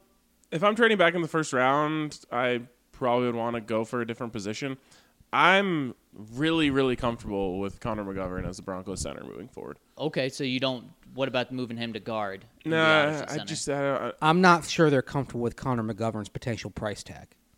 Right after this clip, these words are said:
Speaker 1: That, and that might change everything. Um, but you, ca-, if they're smart,
Speaker 3: Because
Speaker 1: they
Speaker 3: what's his
Speaker 1: keep the
Speaker 3: ceiling?
Speaker 1: holes that are there. You don't create new holes.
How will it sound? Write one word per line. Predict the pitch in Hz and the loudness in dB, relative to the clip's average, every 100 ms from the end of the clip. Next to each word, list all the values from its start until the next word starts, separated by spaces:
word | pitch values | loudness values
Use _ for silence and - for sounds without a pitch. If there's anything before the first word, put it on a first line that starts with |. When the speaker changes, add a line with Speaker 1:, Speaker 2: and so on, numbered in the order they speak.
| _ | _
Speaker 1:
That, | 139 170 175 | 4 4 6
and | 151 151 | 2 2
that | 151 139 | 2 2
might | 139 117 | 0 -2
change | - 120 113 110 | -4 -4 -4 -6
everything. | 107 - 90 - - 110 _ - | -8 -8 -12 -14 -18 -20 _ -8
Um, | 120 117 | -6 -4
but | 143 147 | -6 -8
you, | |
ca-, | - - 156 - - - - | -12 -16 -18 -20 -20 -20 -18
if | 147 | -8
they're | 170 | -6
smart, | 151 - 190 180 156 - _ _ _ | -6 -2 4 6 4 0 _ _ _
Speaker 3:
Because | - 175 | 2 4
Speaker 1:
they | 139 | 8
Speaker 3:
what's | 208 - | 6 8
his | 196 | 4
Speaker 1:
keep | |
the | - | 6
Speaker 3:
ceiling? | 175 131 | 4 4
Speaker 1:
holes | 151 156 151 - | 4 4 2 0
that | 135 127 | 0 2
are | 117 | 0
there. | 101 - 127 135 135 123 - - _ _ _ _ _ - - | -4 -2 4 6 6 2 -2 -10 _ _ _ _ _ -20 -12
You | 139 | -2
don't | 180 185 | -2 -2
create | - 170 113 | 2 2 2
new | 123 131 | -2 -4
holes. | 113 120 82 65 | -2 -2 -2 -6